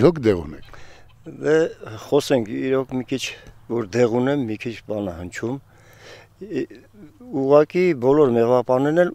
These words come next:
Speaker 2: ունեն այդ պրոպոլիսը, ակնամամը։ Շատ վաղուց, տասը տարի առաջ ես օգտագործում եմ, քսում եմ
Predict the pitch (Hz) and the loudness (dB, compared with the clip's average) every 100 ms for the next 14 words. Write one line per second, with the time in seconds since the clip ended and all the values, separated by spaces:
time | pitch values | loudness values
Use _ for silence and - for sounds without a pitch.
0 | - 127 95 78 - _ _ _ _ - | 2 2 2 -2 -16 _ _ _ _ -14
1 | 92 _ _ - _ _ - - 107 101 | -14 _ _ -20 _ _ -20 -6 -2 -2
2 | 101 98 90 - 135 101 - 95 92 87 | -2 -2 -2 -2 -2 -2 -6 -8 -8 -10
3 | 92 131 - _ _ _ - _ - 156 | -10 -12 -14 _ _ _ -20 _ 2 4
4 | 156 120 117 101 - 131 131 - - 113 | 4 4 2 0 -2 -4 -4 -8 -6 -4
5 | 113 110 - _ - 107 123 147 110 - | -4 -8 -12 _ -4 -2 -4 -6 -8 -8
6 | 104 117 104 107 101 85 82 - _ _ | -6 -6 -6 -10 -12 -18 -20 -20 _ _
7 | - 165 147 98 | -8 0 2 0